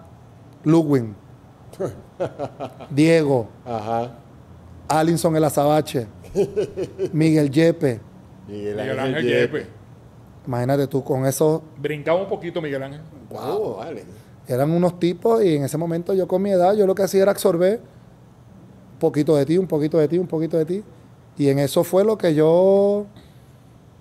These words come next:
Speaker 1: trabajé mi ética de trabajo. Yo decía, "Ahora, ¿por qué yo me tengo que ir primero que estos tipos? Estás loco, yo me quedo hasta que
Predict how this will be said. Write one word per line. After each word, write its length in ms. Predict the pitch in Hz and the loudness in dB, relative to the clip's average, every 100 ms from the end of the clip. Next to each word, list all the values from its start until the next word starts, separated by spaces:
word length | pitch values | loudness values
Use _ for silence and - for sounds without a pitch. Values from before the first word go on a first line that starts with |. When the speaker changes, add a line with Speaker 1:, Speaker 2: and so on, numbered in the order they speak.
| - - | -20 -6
Speaker 1:
trabajé 320 | 175 160 143 156 | 0 2 2 2
mi 160 | 170 | 2
ética 280 | 170 170 175 | 0 2 2
de 60 | 165 | 2
trabajo. 340 | 156 143 139 | 2 2 4
Yo 60 | 139 | 2
decía, 280 | 139 147 135 | 0 0 2
"Ahora, 240 | 131 156 | 2 2
¿por 160 | 160 - | 0 0
qué 160 | 151 | 0
yo 80 | 160 | 0
me 80 | 160 | -2
tengo 180 | 160 156 | -2 -2
que 140 | 156 | 0
ir 80 | 147 | 0
primero 360 | 156 151 151 147 | 0 0 0 0
que 80 | |
estos 180 | 147 151 | -2 -2
tipos? 220 | 143 123 | -4 -4
Estás 180 | 120 135 | -8 -8
loco, 240 | 127 139 135 | -6 -4 -4
yo 80 | |
me 140 | 120 131 | -6 -6
quedo 260 | 139 160 | 0 2
hasta 220 | 180 175 156 | 2 -2 -2
que 260 | 147 127 | -2 -2